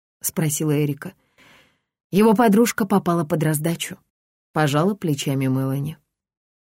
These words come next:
«Нет, его убили не за наркотики. Наркотики здесь совершенно ни при чём», — жаром возразила Эрика.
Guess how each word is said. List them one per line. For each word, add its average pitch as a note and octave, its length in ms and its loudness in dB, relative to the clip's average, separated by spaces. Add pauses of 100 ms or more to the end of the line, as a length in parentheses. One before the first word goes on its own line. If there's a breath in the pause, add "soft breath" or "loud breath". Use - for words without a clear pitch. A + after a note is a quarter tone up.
«Нет, E3+ 480 4 (600)
его F3+ 480 4
убили G#3+ 380 2
не G3+ 160 4
за F3 160 0
наркотики. D3 880 -4 (640)
Наркотики A3 760 4
здесь G3+ 300 2
совершенно G3 720 2
ни F#3+ 180 4
при D#3 200 -4
чём», — - 380 -4 (340)
жаром E3 460 0
возразила C#3 720 -2
Эрика. - 320 -12